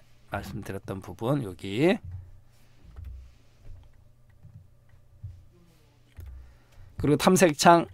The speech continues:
탐색창은 파일 탐색기의 왼쪽 부분을 얘기하는 거예요. 그 다음에 탐색창을 클릭했을, 그 탐색창에 해당되는 내용, 바로 오른쪽에 파일 목록 창이다라는 거고, 항목수 표시, 그 다음에 자세히 단추,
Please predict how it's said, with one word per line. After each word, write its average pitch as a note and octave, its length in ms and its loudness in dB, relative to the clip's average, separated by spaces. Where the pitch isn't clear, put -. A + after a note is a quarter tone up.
탐색창은 F3+ 960 8
파일 D#3+ 200 8
탐색기의 D3+ 460 4
왼쪽 D#3 280 4
부분을 A2+ 340 -2
얘기하는 F#2+ 340 -12
거예요. - 200 -16
그 - 80 -20
다음에 A2+ 340 2
탐색창을 D3 680 4
클릭했을, C#3 520 -2
그 G#2+ 140 -6
탐색창에 D3 600 4
해당되는 C3+ 440 2
내용, E3+ 320 8
바로 G#2+ 200 -8
오른쪽에 G#2 400 -6
파일 C3 220 2
목록 G2+ 380 -6
창이다라는 G#2+ 560 -8
거고, G#2+ 600 4
항목수 D#3 560 2
표시, D#3+ 720 6
그 - 400 -20
다음에 G#2 240 -6
자세히 B2 440 0
단추, C#3+ 720 4